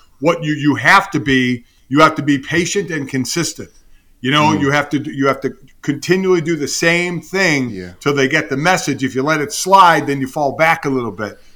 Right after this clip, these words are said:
Speaker 1: You know, you just
Speaker 2: Right.
Speaker 1: have to do it over and over. It's kinda like reps,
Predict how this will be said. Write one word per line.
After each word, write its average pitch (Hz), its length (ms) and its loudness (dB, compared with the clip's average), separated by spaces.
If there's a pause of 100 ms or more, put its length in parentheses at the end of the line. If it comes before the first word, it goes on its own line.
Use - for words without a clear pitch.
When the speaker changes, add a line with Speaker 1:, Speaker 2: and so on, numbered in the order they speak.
(120)
Speaker 1:
You 127 80 -2
know, 139 60 2
you 143 100 2
just 143 180 -4
Speaker 2:
Right. 147 100 -4
Speaker 1:
have 139 80 -12
to 139 60 -4
do 147 220 2
it 139 100 0
over 156 460 -2
and 143 220 -2
over. 156 360 -2
It's - 140 -12
kinda 196 320 0
like 196 160 2
reps, 160 500 2